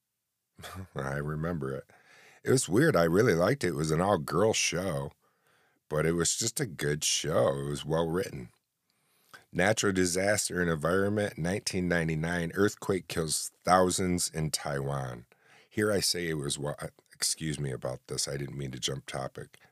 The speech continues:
Thousands in Taiwan were killed in nineteen ninety-nine, and that's terrible. I didn't even acknowledge that. I was jumping back to, uh,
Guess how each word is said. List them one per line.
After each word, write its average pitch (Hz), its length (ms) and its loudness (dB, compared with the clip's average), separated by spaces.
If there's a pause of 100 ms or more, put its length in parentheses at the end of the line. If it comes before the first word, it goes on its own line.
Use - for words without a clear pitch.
(100)
Thousands 85 460 2
in 78 100 -2
Taiwan 69 520 -4
were 64 100 -4
killed 67 340 -6
in 64 120 -8
nineteen 67 360 -8
ninety-nine, 64 520 -8
and 62 100 -10
that's 62 260 -6
terrible. 60 460 -10 (1200)
I 67 60 -10
didn't 69 220 -6
even 64 240 -8
acknowledge 65 600 -4
that. 62 340 -6
I 64 40 -2
was 62 220 -6
jumping 64 320 -8
back 62 300 -6
to, 64 360 -6
uh, 58 220 -6